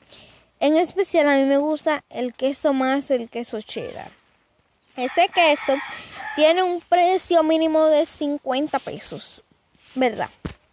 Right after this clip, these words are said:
Y cogemos y al lado hay otro queso igual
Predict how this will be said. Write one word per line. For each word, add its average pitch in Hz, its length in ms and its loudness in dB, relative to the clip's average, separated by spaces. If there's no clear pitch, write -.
Y 294 160 -2
cogemos 370 1080 0
y 285 160 -2
al 277 180 4
lado 302 260 4
hay 311 140 4
otro 311 220 2
queso 320 420 -2
igual 262 680 2